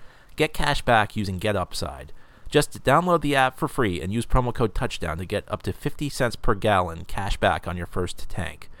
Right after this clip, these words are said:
Some people who drive a lot are making as much as two or three hundred dollars a month in cash back, and there's no catch. The cash back gets added right to your account.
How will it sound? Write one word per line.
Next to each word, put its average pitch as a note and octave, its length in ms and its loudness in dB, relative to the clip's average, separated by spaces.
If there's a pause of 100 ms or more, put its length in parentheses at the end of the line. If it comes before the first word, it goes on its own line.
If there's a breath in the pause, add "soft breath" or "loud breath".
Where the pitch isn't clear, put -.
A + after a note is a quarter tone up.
(320 soft breath)
Some A3 140 2
people A#3 240 0
who G3+ 80 6
drive E3 260 4
a D#3 40 -2
lot C#3+ 240 4
are G#2+ 40 2
making A2+ 280 -4
as G2+ 100 -4
much G#2+ 160 -2
as G2 160 -4
two - 240 0
or G2 160 2
three C3+ 240 -2
hundred A#2 280 0
dollars G2 320 2
a F#2 60 -4
month F2 340 -6
in F2+ 100 -10
cash F#2+ 300 0
back, - 340 -4
and C3+ 100 -8
there's C#3 120 -4
no E3 140 2
catch. - 400 0 (400 soft breath)
The - 60 -2
cash D3+ 260 6
back C3 320 2
gets A#2 200 -2
added A2 280 0
right A2+ 180 2
to A#2 100 -8
your G2 140 0
account. - 460 -8